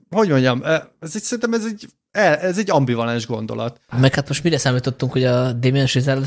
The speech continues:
Speaker 2: azt a végkövetkeztetést fogja kihozni, hogy milyen szar dolog ez a mozi? Tehát, hogy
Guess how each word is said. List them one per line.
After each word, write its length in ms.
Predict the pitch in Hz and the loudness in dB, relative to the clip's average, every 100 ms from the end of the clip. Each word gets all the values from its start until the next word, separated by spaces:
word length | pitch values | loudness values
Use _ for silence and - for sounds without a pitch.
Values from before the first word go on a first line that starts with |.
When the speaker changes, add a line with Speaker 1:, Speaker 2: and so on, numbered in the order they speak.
| - _ _ | -8 _ _
Speaker 2:
azt 320 | - 117 - 131 | -2 -2 0 -2
a 220 | 127 120 | 0 0
végkövetkeztetést 880 | 117 117 120 127 - 120 120 123 123 | 0 0 0 -2 -2 -2 -2 0 0
fogja 220 | - 123 | 0 -2
kihozni, 400 | - 113 117 123 | 0 2 2 2
hogy 380 | 127 127 123 - | 2 0 -2 -6
milyen 220 | 113 123 120 | -2 0 0
szar 260 | - 117 | 0 0
dolog 200 | 117 113 | 2 2
ez 100 | 123 | 2
a 60 | 117 | 2
mozi? 400 | 107 117 127 120 | 0 0 0 0
Tehát, 180 | 120 - | -4 -4
hogy 300 | 120 113 | -4 -4